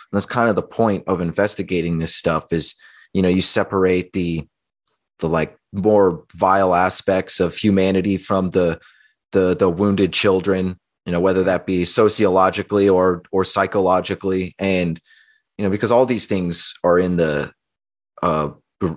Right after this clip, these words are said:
reflected, in, encapsulated in the shadow. The shadow is just that which we have not,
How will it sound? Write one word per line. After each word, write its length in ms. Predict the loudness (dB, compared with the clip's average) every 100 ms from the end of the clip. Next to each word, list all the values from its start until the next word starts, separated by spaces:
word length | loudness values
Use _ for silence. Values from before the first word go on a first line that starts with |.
| -8
reflected, 520 | -8 -6 -4 -2 -2 0
in, 400 | 0 0 0 -2
encapsulated 880 | -2 -4 -4 -6 -4 -2 -2 -2 -2
in 140 | -2
the 60 | -2
shadow. 460 | -2 -2 -2 -2 -2
The 80 | -2
shadow 360 | 0 2 2
is 100 | 0
just 260 | -2 -4 -2
that 220 | 0 0
which 220 | -2 0
we 120 | 0
have 120 | 0 0
not, 340 | 0 0 -4